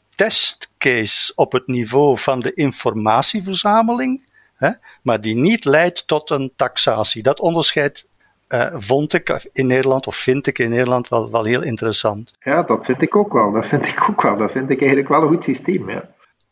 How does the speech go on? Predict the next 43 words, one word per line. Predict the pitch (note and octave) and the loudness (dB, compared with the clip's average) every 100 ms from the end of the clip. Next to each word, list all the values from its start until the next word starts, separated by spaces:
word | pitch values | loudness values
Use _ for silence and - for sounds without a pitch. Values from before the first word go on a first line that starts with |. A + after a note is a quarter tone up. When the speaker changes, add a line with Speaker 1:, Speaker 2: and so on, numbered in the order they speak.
| - | -18
Speaker 1:
Ja. | - - - | -18 -16 -2
Goed, | A3 G#3+ - | -2 -2 -4
dan | D#3 E3 | 0 0
hebben | F3+ | 2
we | G3+ | 2
nog | D3+ | 0
het | F#3 | 0
tweede, | - D3 G#3+ | 2 2 2
het, | - - | 0 -4
uw | F#3+ F#3 | -4 -4
tweede | - F#3+ G3+ | 2 2 2
voorbeeld, | G3 A3 A#3+ A#3+ - | 0 2 0 0 -6
Johan, | C#3 C3+ C#3 G#2+ _ _ _ _ _ | 0 0 0 -6 _ _ _ _ _
eh, | A2+ A2 B2 - - - | -6 -6 -10 -16 -14 -4
Dalemans, | G2 B2+ G3 G3+ G3+ A3 - | -2 0 2 2 2 0 -2
als | F3+ | -2
ik, | F3 | -4
ja, | - D3 A#3 A#3+ | -2 -2 -2 -2
dat, | A#2 - | -4 -6
het | - - - _ | -12 -20 -20 _
eerste | C#3 D3 - - | 0 0 -2 -2
voorbeeld | C3 A#2+ A2 - | 0 0 -2 -6
in | F#2 | -16
Knak. | - C#3+ G3+ - - - - | -4 -2 -2 -4 -16 -16 -16
Die, | - A#2+ | -10 -10
die | A2 A2+ | -8 -2
mens | A#2+ A#2 A2+ | -2 -2 -2
is | - - | -6 -2
tien | G#3+ A3 | 0 2
jaar | D#3 C3 | 2 2
lang | C3+ C#3 A#2 - - - | 2 0 -4 -12 -20 -8
het | - | -2
slachtoffer | - D3+ - D#3 B2+ | 0 0 0 -4 -4
geweest | B2 B2 - | -4 -4 -2
van | - B2 B2 _ _ - | -2 -2 -2 _ _ -10
fiscaal | - C#3+ - E3 D3+ C3+ | -4 -4 0 2 2 0
fanatisme. | - F3 C#3 - D3 C#3+ F3 G#3 | -2 0 0 0 -2 0 0 -2
Ik | G#3 | -2
kan | - D3+ | 0 0
dat | C3+ C3 | 2 0
niet | C#3 | 0
anders | C#3+ C#3 - | 0 0 -2
noemen. | C3 E3+ F#3 | -2 0 -2